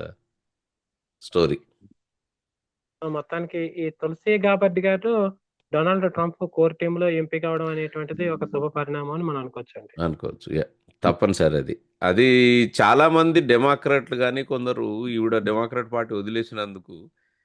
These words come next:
Speaker 1: "ఏహే, ఈవిడ లైట్ వెయిట్ క్యాండిడేట్, ఆవిడకంత ఏం బ్యాక్‌గ్రౌండ్ లేదంటున్నారు" గాని ఆవిడ బ్యాక్‌గ్రౌండ్ చాలా గట్టిది.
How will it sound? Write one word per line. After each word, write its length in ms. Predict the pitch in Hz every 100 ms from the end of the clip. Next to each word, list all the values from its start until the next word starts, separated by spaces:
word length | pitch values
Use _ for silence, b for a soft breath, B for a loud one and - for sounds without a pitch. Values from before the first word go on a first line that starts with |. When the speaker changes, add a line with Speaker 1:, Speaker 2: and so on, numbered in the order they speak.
| _ - -
Speaker 1:
"ఏహే, 200 | 123 139
ఈవిడ 220 | 139 139
లైట్ 360 | 120 104 120 117
వెయిట్ 260 | 127 123 -
క్యాండిడేట్, 560 | 117 110 110 107 107 113 135 _ _ _
ఆవిడకంత 560 | 101 104 104 101 98 98 98
ఏం 160 | 98 104
బ్యాక్‌గ్రౌండ్ 500 | 87 90 95 107 104 95
లేదంటున్నారు" 600 | 98 98 95 104 127 101
గాని 300 | 95 98 135 - _ _ _ _ _
ఆవిడ 180 | 92 95
బ్యాక్‌గ్రౌండ్ 540 | 92 98 110 120 120 110
చాలా 320 | 85 90 107
గట్టిది. 460 | 104 90 - 69